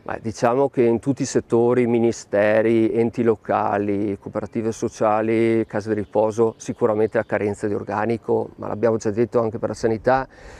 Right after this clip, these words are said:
è il tema, è il tema principale, la difficoltà a reperire personale nelle, nei ministeri, eh, siamo in, in alcuni enti abbiamo meno di metà del personale storico.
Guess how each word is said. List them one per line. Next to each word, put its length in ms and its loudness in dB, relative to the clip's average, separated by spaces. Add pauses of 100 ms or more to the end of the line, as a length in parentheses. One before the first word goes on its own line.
(680)
è 80 4
il 360 2
tema, 380 0 (320)
è 60 -2
il 80 -2
tema 300 2
principale, 680 -2
la 100 0
difficoltà 640 0
a 40 0
reperire 480 0
personale 960 -2
nelle, 840 -4
nei 400 -8
ministeri, 960 2
eh, 240 -2
siamo 480 2
in, 60 0 (400)
in 180 0
alcuni 420 2
enti 240 0
abbiamo 540 2 (240)
meno 320 2
di 80 -2
metà 260 0
del 140 2
personale 500 -2
storico. 560 0